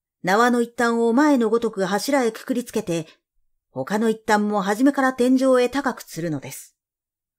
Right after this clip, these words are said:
そしてその高い縄から何本か別の縄を下げて、それに結び目の輪になったのをつけて、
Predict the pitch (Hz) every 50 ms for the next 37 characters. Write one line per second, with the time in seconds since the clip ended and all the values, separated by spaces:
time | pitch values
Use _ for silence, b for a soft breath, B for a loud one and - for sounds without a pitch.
0 | _ _ _ _ _ _ _ _ _ _ _ _ _ _ _ - - 302 277 -
1 | - 302 277 - 277 269 311 311 294 294 294 349 349 311 254 240 226 233 226 -
2 | 196 180 170 B B B B B B B _ - 208 226 240 220 202 202 190 175
3 | 185 180 190 196 196 - 254 269 254 262 262 262 254 233 214 202 - 247 240 220
4 | 202 196 180 175 - _ _ _ _ _ _ _ _ _ _ _ _ _ _ _
5 | - - - 127 135 185 233 254 269 269 254 247 247 233 254 254 233 262 240 262
6 | 240 254 247 262 311 285 254 233 226 226 - - 196 190 185 185 185 185 - -
7 | 214 196 156 156 147 B